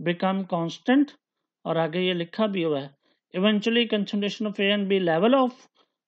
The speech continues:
level of का मतलब है पैरेलल हो जाती हैं। And graph plotted between time and the concentration of reactant or product, initial concentration सी एन डी।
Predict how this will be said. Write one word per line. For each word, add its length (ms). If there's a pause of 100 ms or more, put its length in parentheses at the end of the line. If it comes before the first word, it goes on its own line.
(140)
level 280
of 60
का 140
मतलब 240
है 60
पैरेलल 380
हो 120
जाती 300
हैं। 180 (340)
And 200
graph 300
plotted 380
between 360 (120)
time 340 (120)
and 180
the 140
concentration 600
of 60 (100)
reactant 420
or 100 (120)
product, 300 (680)
initial 320
concentration 720
सी 260
एन 120
डी। 340